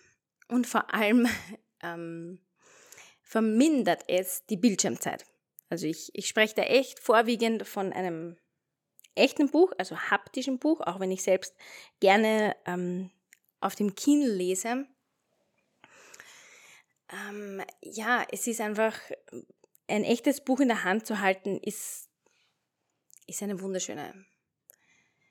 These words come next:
Möglichkeit zu entschleunigen. Ja, die Seiten umzublättern. Ja, es ist einfach Buch eben. <laughs> Ja, das heißt, ähm, Lesen ist auch unter meinen Top five. Und ich lese echt,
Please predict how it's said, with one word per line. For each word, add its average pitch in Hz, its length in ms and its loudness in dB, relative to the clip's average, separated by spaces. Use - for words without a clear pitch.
Möglichkeit 208 680 -4
zu - 100 -12
entschleunigen. - 720 -12
Ja, 160 180 -18
die - 100 -16
Seiten - 360 -12
umzublättern. 165 920 -14
Ja, - 120 -12
es - 160 -20
ist 220 60 -14
einfach 175 440 -14
Buch 269 260 2
eben. - 360 -8
<laughs> - 40 -20
Ja, 226 200 4
das 196 220 -4
heißt, 190 280 0
ähm, 175 480 -12
Lesen 294 420 0
ist - 180 -8
auch 185 160 -4
unter 208 220 -10
meinen 180 320 -8
Top - 220 -6
five. - 400 -8
Und 214 120 -10
ich 214 160 -6
lese 180 280 -4
echt, - 260 -8